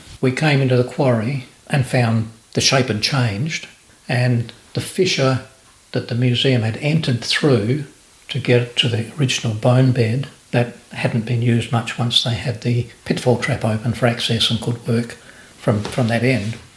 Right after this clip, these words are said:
That actually had holes in the floor, where my friend that took me down to Maslin's had said he'd been there and he'd dug bandicoots and things out of the, the hole in the floor. The quarry had moved into that area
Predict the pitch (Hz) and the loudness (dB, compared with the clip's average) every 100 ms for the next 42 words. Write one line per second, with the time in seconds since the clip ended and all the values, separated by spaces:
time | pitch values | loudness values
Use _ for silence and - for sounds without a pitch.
0 | - - 151 196 - 135 127 123 - 131 | -12 -2 0 0 -2 0 2 0 -2 0
1 | 127 131 117 117 107 - 156 120 104 - | 2 2 2 0 -2 -2 0 0 -4 -10
2 | - - - - - - 110 107 - 151 | -18 -20 -20 -20 -6 -2 0 -2 2 2
3 | 131 120 - 135 123 110 117 117 117 127 | 4 2 0 -6 -2 0 0 0 0 2
4 | 123 - 110 107 117 - 127 110 160 147 | 2 2 -2 -2 -2 2 2 2 2 2
5 | 120 117 107 107 113 120 117 - 110 107 | 2 0 0 0 0 0 -2 0 -2 -2
6 | - 107 107 110 - 117 - - 110 120 | -4 -4 -4 -4 -2 -2 -2 -2 0 0
7 | 113 123 113 107 113 - - - - - | 2 2 0 0 -4 -6 -16 -14 -2 2
8 | 123 113 117 104 - 135 110 92 - - | 2 2 0 -4 0 2 2 0 -10 -18
9 | - - 156 147 135 113 127 135 120 - | -12 -2 0 2 0 0 0 0 0 -2
10 | 117 113 110 117 131 120 101 120 | -6 -4 -4 0 0 0 -4 -10